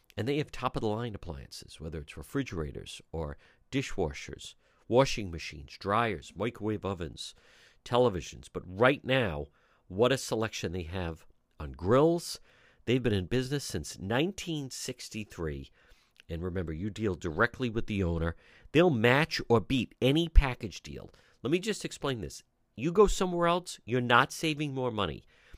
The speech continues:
You could drive right up to the front door, easy parking right there. Their hours are Monday through Friday, ten to five. Saturday and so, s-,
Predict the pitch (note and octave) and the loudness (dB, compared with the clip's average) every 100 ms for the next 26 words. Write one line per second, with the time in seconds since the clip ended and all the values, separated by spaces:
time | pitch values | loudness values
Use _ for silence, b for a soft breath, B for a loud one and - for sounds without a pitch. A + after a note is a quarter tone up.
0 | b - G#2+ G#2+ F2+ F#2+ A#2 D3 D3+ D#3+ | b -12 -6 -6 -2 2 4 4 2 0
1 | D3+ - D3+ C3+ C3+ C3 A2 G#2 G2+ G#2 | 0 -4 -8 -4 -4 -2 0 0 0 -6
2 | _ _ _ _ _ B2 C3 C#3+ - B2 | _ _ _ _ _ -6 -6 -8 2 2
3 | A#2 B2 G#2+ G#2 G#2 - E2+ D#2+ D#2 b | 2 -4 -4 -4 -2 -4 -4 -4 -8 b
4 | b b b - E2+ F#2+ G#2+ A2 G2 E2+ | b b b -6 0 2 2 2 -2 -4
5 | F#2+ B2 C#3 B2 A2 G#2 F2 - A2+ E2+ | -4 -2 -4 -6 -4 -2 -2 -4 -8 -8
6 | - G#2 G#2 G#2+ - E3 A3+ A#3 - E3 | -4 -2 0 -2 0 2 2 -2 -4 -4
7 | - - | -4 -10